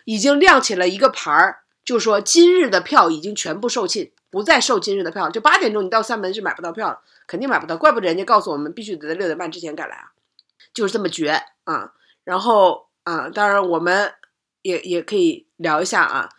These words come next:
就这一周有非常多关于春节旅游啊遇到的糟心事儿，咱们也可以去 <laughs> 看看别人的糟心事儿啊，自己心里平衡一下啊。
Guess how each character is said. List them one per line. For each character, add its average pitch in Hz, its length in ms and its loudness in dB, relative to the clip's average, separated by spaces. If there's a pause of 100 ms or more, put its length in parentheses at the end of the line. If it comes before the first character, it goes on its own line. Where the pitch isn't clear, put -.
(200)
就 208 120 -6
这 202 220 0
一 175 80 4
周 170 380 -2 (220)
有 175 100 -4
非 233 180 2
常 208 260 0
多 190 420 0 (280)
关 220 300 2
于 185 440 2
春 269 220 0
节 233 160 2
旅 226 180 -4
游 165 300 2
啊 147 220 -4
遇 214 100 -10
到 180 140 0
的 170 100 -4
糟 185 180 -2
心 190 160 -6
事 196 100 -6
儿， - 160 -8 (220)
咱 185 160 -4
们 196 140 -2
也 170 140 0
可 180 100 -10
以 160 340 -2 (300)
去 - 640 2 (120)
<laughs> - 120 -20
看 277 160 6
看 233 180 0
别 214 160 8
人 294 80 6
的 285 100 6
糟 240 160 8
心 233 100 4
事 233 80 0
儿 208 60 8
啊， 196 120 8
自 226 160 -6
己 180 80 -10
心 202 160 -10
里 170 240 -4 (200)
平 190 200 -2
衡 190 160 -6
一 175 60 -4
下 170 160 -6
啊。 98 220 -10